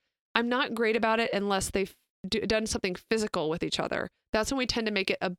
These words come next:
bigger deal. If somebody shoves, pushes, um, kicks, or just hurts the other one in any way, or even if it is an accident, I tend to, like, require, like, "You need to ask for forgiveness, you know, you need to say you're sorry, you need to ask to be forgiven," and then I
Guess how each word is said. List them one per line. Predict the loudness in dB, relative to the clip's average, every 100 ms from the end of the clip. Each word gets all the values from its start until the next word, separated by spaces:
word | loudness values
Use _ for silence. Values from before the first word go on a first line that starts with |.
| -2
bigger | 0 0 -2
deal. | 0 0 0
If | -2
somebody | -2 -2 0 -2
shoves, | 0 0 0 -2 -6 -6
pushes, | -4 -2 0 0 -2 -6 _ _ _ _
um, | -2 -2 -2 -4
kicks, | -2 -2 -4
or | -2 0 2 0 -4 _ _
just | -2 -2 -6 _
hurts | -2 0 0
the | 2
other | 2
one | 2 0
in | 2 0
any | 0
way, | 2 2 2 0 _ _ -2
or | 2
even | 2 2
if | 2
it | -2 2
is | 2 2
an |
accident, | 2 2 0 -2 0
I | 0
tend | 0 0
to, | 0 2
like, | 0 -2 -10 _ _
require, | -2 0 2 2 4 4 2 2
like, | 0 -2 -4
"You | -2
need | 0 0
to |
ask | 0 -2 -2
for | -4
forgiveness, | -2 -2 0 0 0 0 -2
you | -2
know, | 0
you | 0
need | 0
to | 0
say | 0 0
you're | 0
sorry, | 0 0
you | 0
need | 0
to | 0
ask | 0 -2
to |
be | -4
forgiven," | -2 -2 0 0
and | -2
then | -2
I | -2